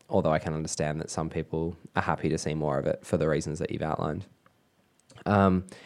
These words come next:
the other sort of suite that's in the, i-, in level one is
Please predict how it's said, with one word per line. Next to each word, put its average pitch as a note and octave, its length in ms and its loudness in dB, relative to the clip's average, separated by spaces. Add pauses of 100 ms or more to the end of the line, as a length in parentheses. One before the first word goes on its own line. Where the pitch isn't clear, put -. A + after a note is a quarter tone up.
(200)
the A#2+ 140 12
other A#2 600 12
sort - 200 2
of - 80 -2
suite - 480 4
that's - 200 2
in F2+ 240 2
the, E2 500 4 (520)
i-, G2 160 0
in G2 200 6
level F2 240 6
one E2 500 4
is D#2+ 600 0